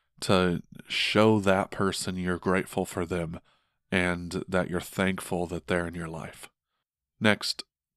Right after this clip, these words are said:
tell them you're there if they have anything they want to talk about, that you're there for them and that you'll give them your full, undivided attention. Sometimes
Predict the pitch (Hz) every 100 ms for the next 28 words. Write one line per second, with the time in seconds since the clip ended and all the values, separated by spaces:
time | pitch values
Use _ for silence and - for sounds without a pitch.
0 | - - 117 117 113 98 95 92 90 92
1 | _ _ _ - 98 101 113 113 98 101
2 | 98 95 - 87 - 92 87 90 - 95
3 | 101 - 98 92 90 87 87 85 - 85
4 | - - 82 - - _ _ _ - 90
5 | 104 101 85 95 95 98 - 92 92 90
6 | 87 90 87 - 98 95 92 87 87 -
7 | 87 85 85 - _ _ _ - 98 98
8 | 90 - - 95 92 98 98 - _ 98
9 | 95 95 92 90 87 82 - 87 80 -
10 | - - _ _ _ - - 120 - 120
11 | 113 110 104